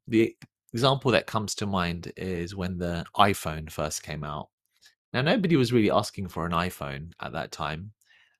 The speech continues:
Uh, nobody, you know, if you d-, you could do all the surveys in the world and people didn't, wouldn't say that.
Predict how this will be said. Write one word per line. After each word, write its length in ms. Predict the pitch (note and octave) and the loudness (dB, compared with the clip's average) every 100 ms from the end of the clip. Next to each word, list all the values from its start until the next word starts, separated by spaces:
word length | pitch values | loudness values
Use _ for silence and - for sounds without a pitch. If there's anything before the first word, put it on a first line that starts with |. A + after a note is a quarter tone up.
| _ - | _ -10
Uh, 340 | E2 D#2+ E2 | -6 -4 -4
nobody, 380 | F#2+ A#2 A2 A2+ | -4 -2 2 4
you 120 | G#2+ | 4
know, 120 | G#2+ | 0
if 160 | F#2+ - | -2 0
you 100 | A#2+ | -2
d-, 120 | F#2 | -2
you 60 | E2 | -6
could 120 | A2 | 2
do 100 | A2+ | 2
all 60 | A#2+ | 2
the 80 | |
surveys 420 | A2 A#2 G#2+ G#2 G2 | 2 2 2 2 0
in 60 | |
the 80 | G2 | 0
world 300 | G2+ F#2 E2+ | 2 2 0
and 140 | F2+ | -6
people 300 | E2 G2 F#2 | -6 -4 -4
didn't, 260 | E2 G2+ E2+ | -4 -6 -8
wouldn't 260 | G2+ F2 - | -10 -10 -6
say 160 | F2+ F2+ | -4 -2
that. 200 | D#2+ | -4